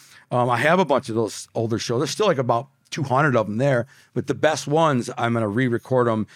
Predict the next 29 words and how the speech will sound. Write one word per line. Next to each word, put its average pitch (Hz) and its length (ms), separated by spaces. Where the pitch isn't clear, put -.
while 127 280
I'm 127 100
promoting 117 400
the 107 60
documentary. 110 680
You 135 80
know 120 60
what - 20
I'm 113 60
saying? 123 260
So 139 120
I'll 135 80
re-, 135 240
record 143 280
these, 127 80
like, 131 140
thirty, 139 260
forty 131 240
minute 120 220
stories, 123 540
crazy, 123 320
crazy 131 300
shit 127 220
that 120 100
I 104 80
did 113 220
in 107 40
the 104 60
street. 123 320